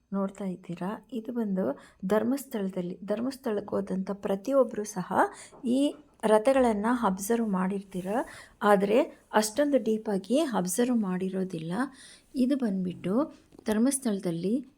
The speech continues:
ದೇವರ ದರ್ಶನ ಮಾಡ್ಕೊಂಡು ಬರ್ಬೇಕಾದ್ರೆ ಬಲಗಡೆಗೆ ಟರ್ನ್ ಮಾಡ್ಕೊಂಡಾಗ, ಆ, ಮ್ಯೂಸಿಯಂಗೆ ಹೋಗೋ ದಾರಿ ಇದೆಯಲ್ಲ, ಆ ದಾರಿನಲ್ಲಿ, ಆ, ಸ್ವಲ್ಪ ಎತ್ತರದ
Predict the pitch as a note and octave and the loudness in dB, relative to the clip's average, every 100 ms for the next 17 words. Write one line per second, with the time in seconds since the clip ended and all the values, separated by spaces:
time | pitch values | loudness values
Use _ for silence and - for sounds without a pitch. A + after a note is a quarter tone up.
0 | - G#3+ A#3 C4+ B3 G#3 C4+ - - G#3 | 0 4 4 4 2 2 0 -4 -2 0
1 | G#3 - A#3+ A#3+ G#3 G3 - F3 F#3 G#3 | 2 2 4 4 2 -4 -8 -6 -4 -4
2 | E3+ F3 G3+ - E3 G3+ G3 B3+ - - | -4 -4 -6 -6 -10 -6 -6 -6 -10 -20
3 | - G3 G#3 B3 B3+ A3+ F#3 F#3+ C4+ - | -8 0 0 0 -2 -2 -4 -4 -4 -6
4 | _ A3+ A3+ C4 G#3 - F3+ F3 E3+ F#3 | _ -4 0 0 0 -2 -6 -4 -6 -4
5 | B3 D#4+ - - _ G3+ F#3+ F#3+ G3+ A3+ | -4 -6 -16 -20 _ -2 0 2 6 6
6 | D4+ D4+ C4 A3 G#3 F#3+ F#3+ F#3 F#3 F3+ | 6 4 2 2 0 -2 -2 0 2 2
7 | F#3 F#3 F3+ E3 F#3 B3+ A#3+ - - - | 0 -2 -4 -4 -2 -2 -4 -10 -20 -6
8 | C#4 A#3 G3+ F3+ F#3+ G3 E3+ D#3 F3+ D4+ | 2 2 2 0 -2 -4 -6 -6 -4 -4
9 | - _ _ G#3+ F3 G3+ - C#4+ C#4 A3+ | -6 _ _ -4 -2 -2 -2 0 2 2
10 | G3 G#3+ G3 | 0 -6 -6